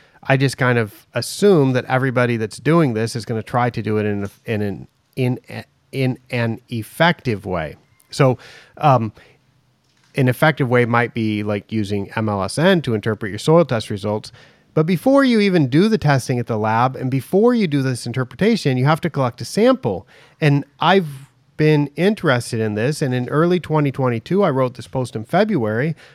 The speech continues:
I was quite interested in this. And I wrote a series of blog posts about it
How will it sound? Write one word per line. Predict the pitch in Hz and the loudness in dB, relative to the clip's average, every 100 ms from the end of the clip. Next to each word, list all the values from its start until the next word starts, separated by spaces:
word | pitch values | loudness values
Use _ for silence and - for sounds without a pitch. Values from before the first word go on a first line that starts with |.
| - | -4
I | 139 | -2
was | 135 | 0
quite | - 202 190 | 0 0 0
interested | 170 214 165 123 - 123 107 | -2 -2 0 -2 -2 -6 -4
in | 101 | -4
this. | 92 135 143 - _ _ _ _ _ _ _ - | -6 -6 -8 -14 _ _ _ _ _ _ _ -2
And | 156 143 139 123 - _ _ _ _ | 2 4 2 -4 -12 _ _ _ _
I | - 135 127 139 156 170 - _ _ _ _ _ - | 0 2 2 0 0 -2 -6 _ _ _ _ _ -6
wrote | 135 156 170 - | 0 2 2 -2
a | 127 | -8
series | - 160 180 208 190 143 | -6 -4 0 0 -2 -4
of | 117 - _ _ _ - | -8 -12 _ _ _ -2
blog | 139 196 - | 0 -2 -2
posts | 107 95 117 - | -4 -4 -6 -10
about | 107 107 107 | -6 -4 -4
it | 123 | -4